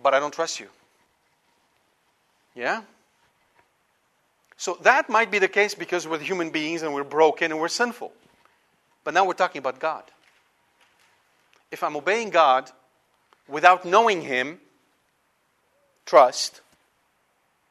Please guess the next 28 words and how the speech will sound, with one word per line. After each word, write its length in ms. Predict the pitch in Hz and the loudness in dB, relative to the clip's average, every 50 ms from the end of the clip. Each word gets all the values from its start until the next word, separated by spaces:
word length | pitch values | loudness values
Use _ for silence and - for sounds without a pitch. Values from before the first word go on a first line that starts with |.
| _ _ - | _ _ -8
I'm 100 | 151 165 | -8 -6
just 140 | 175 156 143 | -6 -8 -8
being 120 | 147 139 | -10 -12
fearful. 380 | 131 - 143 131 - - - - _ _ _ _ _ _ _ _ _ _ _ _ _ _ _ _ _ _ _ _ _ _ _ - - - _ _ _ | -10 -10 -10 -10 -10 -12 -20 -20 _ _ _ _ _ _ _ _ _ _ _ _ _ _ _ _ _ _ _ _ _ _ _ -20 -20 -20 _ _ _
If 140 | - 175 - | -8 -4 -2
I 80 | 160 160 | -2 -4
trust 400 | - - - 302 302 - - - | 0 2 2 4 4 2 -2 -6
Him, 320 | 165 151 147 147 180 214 - _ _ - _ _ _ _ _ _ _ _ _ _ _ _ _ _ _ _ _ _ _ _ _ _ - | -6 -6 -6 -6 -6 -10 -16 _ _ -20 _ _ _ _ _ _ _ _ _ _ _ _ _ _ _ _ _ _ _ _ _ _ -2
but 120 | - 151 | 0 2
I 80 | 156 151 | 2 2
don't 200 | - 175 185 180 | 2 0 -2 -2
obey 300 | 165 160 - 247 302 302 | -2 2 4 4 4 4
Him, 360 | 233 196 165 165 170 190 202 _ _ _ _ _ _ _ _ _ - | 2 -2 -2 -2 -4 -6 -10 _ _ _ _ _ _ _ _ _ -8
I'm 100 | 185 175 | -6 -4
being 180 | 180 196 180 175 | -4 -2 -2 0
lazy. 340 | 165 147 131 120 110 101 - _ _ _ _ _ _ _ _ _ _ _ _ _ _ _ _ _ _ _ _ _ _ _ _ _ _ _ _ _ _ _ _ _ _ _ _ _ _ _ _ _ _ _ _ _ _ _ _ _ - | 0 0 0 -2 -8 -16 -18 _ _ _ _ _ _ _ _ _ _ _ _ _ _ _ _ _ _ _ _ _ _ _ _ _ _ _ _ _ _ _ _ _ _ _ _ _ _ _ _ _ _ _ _ _ _ _ _ _ -18
You 80 | 131 | -16
see 180 | 120 - 175 175 | -14 -12 -8 -4
that? 260 | 190 214 247 - _ _ _ _ _ _ _ _ _ _ _ _ _ _ _ _ _ | -4 -4 -4 -6 _ _ _ _ _ _ _ _ _ _ _ _ _ _ _ _ _
So, 400 | - - - 202 190 156 120 - - - - - _ _ _ _ _ _ _ _ _ _ _ _ _ _ _ _ _ _ _ - - - - - - _ _ | -10 -2 2 4 4 4 2 0 -6 -20 -20 -20 _ _ _ _ _ _ _ _ _ _ _ _ _ _ _ _ _ _ _ -20 -20 -20 -20 -20 -20 _ _
here's 220 | - 220 220 190 | -6 -4 -4 -2
a 80 | 202 190 | -2 -4
simple 320 | - 220 208 202 - 185 | -2 -2 -4 -4 -6 -10
conclusion 500 | 165 - 160 - - 175 185 151 165 147 | -10 -12 -14 -8 -4 -4 -4 -4 -4 -8
of 80 | 135 151 | -4 0
all 160 | 147 143 143 | 0 0 0
of 80 | 135 127 | 0 -2
this. 400 | 117 110 - - - - - | -4 -6 -6 -6 -8 -8 -8